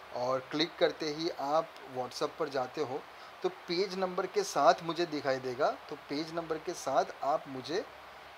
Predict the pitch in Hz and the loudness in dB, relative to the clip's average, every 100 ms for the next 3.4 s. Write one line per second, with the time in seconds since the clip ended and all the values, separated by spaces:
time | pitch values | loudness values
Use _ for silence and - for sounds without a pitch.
0 | - - - - 123 - 143 139 135 143 | -18 -18 -12 -6 -6 0 0 0 -4 -2
1 | 135 - 180 156 151 240 - 135 139 113 | -2 0 0 0 0 -2 -4 -2 0 -2
2 | 139 - 107 - 160 - - 131 113 113 | -2 -6 -8 -4 -4 -4 -14 -12 -8 -8
3 | 101 - - - | -8 -12 -14 -16